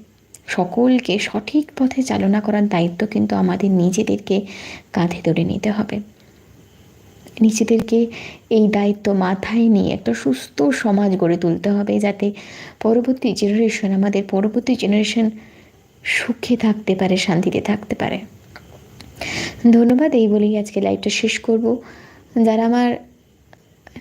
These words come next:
লাইভটা দেখছিলেন, তাদেরকে অনেক, অনেক ধন্যবাদ আমার লাইভটা দেখার জন্য। আপনারা আমার ভিডিও দেখুন, আশা করি ভালো লাগবে। এবং পরবর্তী কোন বিষয় নিয়ে আপনারা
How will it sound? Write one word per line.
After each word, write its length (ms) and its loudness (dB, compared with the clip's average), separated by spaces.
লাইভটা 280 2
দেখছিলেন, 500 0
তাদেরকে 360 -2
অনেক, 340 -2
অনেক 200 2
ধন্যবাদ 460 0
আমার 160 2
লাইভটা 280 0
দেখার 300 -4
জন্য। 320 2
আপনারা 400 0
আমার 320 2
ভিডিও 300 4
দেখুন, 460 0
আশা 260 -2
করি 160 2
ভালো 240 2
লাগবে। 360 0
এবং 240 4
পরবর্তী 680 0
কোন 420 4
বিষয় 360 2
নিয়ে 180 4
আপনারা 460 0